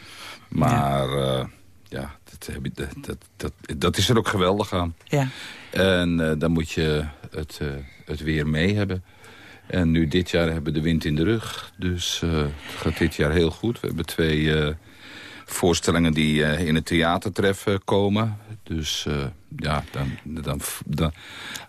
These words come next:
Speaker 1: eh, je hebt het heel lang de wind tegen in Duitsland, maar als je een paar momenten de wind meekrijgt, dan gaat
Speaker 2: Nou
Speaker 1: het
Speaker 2: ja,
Speaker 1: ook goed.
Speaker 2: hoe lang zit u daar al? Een paar jaar, hè?
Speaker 1: Anderhalf jaar.
Speaker 2: Anderhalf jaar.
Speaker 1: Ja.
Speaker 2: En, eh, u, u wordt daar, eh, ge-, geëerd, hè? Eh,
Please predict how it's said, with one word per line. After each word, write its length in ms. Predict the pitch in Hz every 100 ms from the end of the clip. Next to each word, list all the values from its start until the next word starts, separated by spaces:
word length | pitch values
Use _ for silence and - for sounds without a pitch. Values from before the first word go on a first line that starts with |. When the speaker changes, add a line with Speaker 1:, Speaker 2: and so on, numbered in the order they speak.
| -
Speaker 1:
eh, 160 | 95
je 80 | -
hebt 120 | 110
het 100 | 104
heel 260 | 123 156 185
lang 200 | 165 143
de 60 | 131
wind 220 | 131 107
tegen 280 | 139 156 165
in 60 | 160
Duitsland, 420 | 151 156 - 147
maar 100 | 139
als 80 | 123
je 60 | 117
een 60 |
paar 180 | - 110
momenten 280 | 104 98 98
de 60 | 90
wind 140 | 85
meekrijgt, 640 | 104 143 - 117 110 -
dan 80 | 92
gaat 100 | 85
Speaker 2:
Nou 120 | 220
Speaker 1:
het 80 | 220
Speaker 2:
ja, 60 | 247
Speaker 1:
ook 60 | -
goed. 220 | - - -
Speaker 2:
hoe 200 | - 247
lang 200 | 254 254
zit 180 | 247 254
u 80 | 254
daar 180 | 269 254
al? 180 | 269 -
Een 60 | 226
paar 180 | 240 220
jaar, 180 | 180
hè? 40 | 135 107
Speaker 1:
Anderhalf 400 | 95 95 90 -
jaar. 140 | -
Speaker 2:
Anderhalf 340 | 302 269 220 -
jaar. 240 | 135 127 - - -
Speaker 1:
Ja. 80 |
Speaker 2:
En, 200 | 214 202
eh, 300 | - 175 139 165
u, 180 | 160 151
u 100 | 165
wordt 200 | 151 151
daar, 240 | 147 127 -
eh, 120 | 135 123 120 90 - - -
ge-, 180 | - -
geëerd, 520 | - - 156 170 -
hè? 200 | 202 269
Eh, 220 | - 156